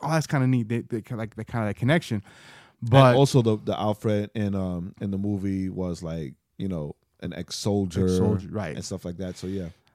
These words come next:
Speaker 1: So it's almost like you're watching. It's almost like you're watching
Speaker 2: Watching a prequel.
Speaker 1: a prequel of the movie. But what I love the fact is that, um,
Speaker 2: Right.
Speaker 1: so Alfred's involved.
Speaker 2: Gotham's final episode has to be with Batfleck.
Speaker 1: With Batfleck, that would be so
Speaker 2: <laughs>
Speaker 1: amazing.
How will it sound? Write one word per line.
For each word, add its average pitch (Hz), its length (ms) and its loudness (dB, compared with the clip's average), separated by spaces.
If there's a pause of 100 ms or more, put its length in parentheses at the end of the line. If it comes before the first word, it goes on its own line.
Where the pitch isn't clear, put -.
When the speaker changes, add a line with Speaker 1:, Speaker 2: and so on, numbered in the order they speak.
Speaker 1:
So 143 220 4
it's 139 120 4
almost 175 300 6
like 135 160 2
you're 135 120 8
watching. 123 920 4 (760)
It's 139 160 -2
almost 160 240 4
like 143 180 2
you're 131 100 4
watching 123 440 2
Speaker 2:
Watching 110 180 -4
a 113 40 -6
prequel. - 500 -10
Speaker 1:
a 131 100 0
prequel 131 500 4
of 123 80 0
the 120 60 0
movie. 117 320 2
But 131 380 8 (360)
what 131 120 6
I 170 80 10
love 180 200 12
the 139 80 6
fact 123 280 4
is 117 160 4
that, 110 320 2
um, 104 440 -2 (360)
Speaker 2:
Right. 92 100 -8
Speaker 1:
so 127 120 -2
Alfred's 139 440 2
involved. 110 440 4
Speaker 2:
Gotham's 120 320 6 (100)
final 117 380 4
episode 120 600 4 (360)
has 117 240 2
to 104 40 -8
be 104 220 -2
with 95 280 -4
Batfleck. 92 520 -4
Speaker 1:
With 151 160 0
Batfleck, 123 460 -6
that 120 120 -10
would 120 100 -10
be 220 100 4
so - 180 -6
Speaker 2:
<laughs> 175 260 -2
Speaker 1:
amazing. 139 500 -4